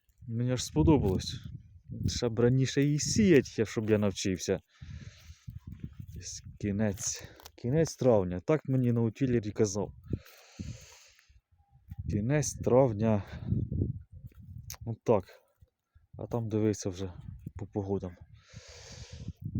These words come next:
Так, от такі справи по сої. Тона з гектара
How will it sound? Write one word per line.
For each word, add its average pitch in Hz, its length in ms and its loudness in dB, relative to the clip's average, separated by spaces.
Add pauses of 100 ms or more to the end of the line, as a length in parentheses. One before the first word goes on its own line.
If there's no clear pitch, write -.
Так, 160 200 6
от 143 100 4
такі 143 240 2
справи 147 380 6
по 139 160 0
сої. 185 520 8 (1500)
Тона 135 240 2
з 110 80 -2
гектара 131 520 2